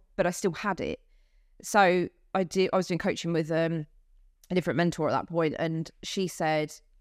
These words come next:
you know, doing the whole affirmations thing, I was kind of doing them, but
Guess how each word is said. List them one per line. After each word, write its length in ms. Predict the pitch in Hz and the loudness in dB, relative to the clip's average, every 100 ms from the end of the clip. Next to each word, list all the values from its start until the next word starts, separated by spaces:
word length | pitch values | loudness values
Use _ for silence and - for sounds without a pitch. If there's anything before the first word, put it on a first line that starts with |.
| _ _ _ _ _ - - | _ _ _ _ _ -20 -2
you 100 | 247 | 2
know, 140 | 226 | 4
doing 220 | 170 269 226 | 4 4 2
the 60 | |
whole 200 | 220 202 | 2 2
affirmations 720 | - - 202 202 202 - 160 - | 0 -4 0 0 0 -4 -6 -4
thing, 180 | 127 135 | -4 0
I 60 | |
was 100 | 175 | 0
kind 200 | - 247 | 2 0
of 80 | 202 | 2
doing 300 | 196 196 185 | 2 2 2
them, 260 | 185 180 180 | 2 2 0
but 120 | 165 | -2